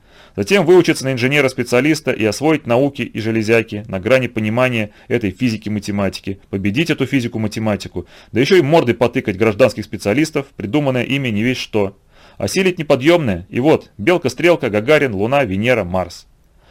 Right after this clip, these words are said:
А когда наши батьки надевали парадную форму одежды со всеми орденами и медалями, звон стоял на весь полигон. Да, были люди.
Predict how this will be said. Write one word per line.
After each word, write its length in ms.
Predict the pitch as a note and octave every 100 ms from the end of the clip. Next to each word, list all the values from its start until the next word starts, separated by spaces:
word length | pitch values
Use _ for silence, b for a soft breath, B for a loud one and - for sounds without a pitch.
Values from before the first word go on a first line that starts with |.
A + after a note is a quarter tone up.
| b
А 80 | -
когда 200 | B2+ F3
наши 220 | F3 D#3+
батьки 320 | C#3+ E3 D#3+ D3
надевали 400 | C#3 D3 D3+ D3
парадную 400 | C#3+ C#3+ C3+ C3+
форму 300 | D#3 C#3 C#3
одежды 400 | C#3 D#3+ A#2 F#2
со 140 | A#2
всеми 240 | B2+ B2
орденами 340 | G#2+ G#2+ B2+ G#2
и 20 |
медалями, 500 | A#2 B2+ A2+ F#2+ E2+ F#2+
звон 300 | F#2+ D3+ F3
стоял 400 | - C#3+ C#3 A2
на 60 |
весь 180 | G#2+ B2
полигон. 540 | - G#2 G2 G#2 E2+ - _ -
Да, 360 | G2 F#2+ F2+
были 320 | - G#2 C3 A2
люди. 340 | G2 F2